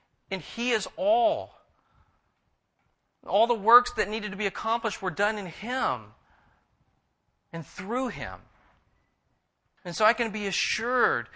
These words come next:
not just because of, and definitely because of,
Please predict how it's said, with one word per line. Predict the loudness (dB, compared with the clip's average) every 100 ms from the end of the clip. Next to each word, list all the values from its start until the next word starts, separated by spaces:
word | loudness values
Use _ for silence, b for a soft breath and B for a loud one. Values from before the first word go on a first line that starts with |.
| B -8
not | 4 6 6 4
just | 4 4 4 -2
because | -6 0 2 4
of, | 4 2 2
and | 0 0 4
definitely | 4 4 0 -4 -2 -2
because | -6 -6 0 2 4
of, | 0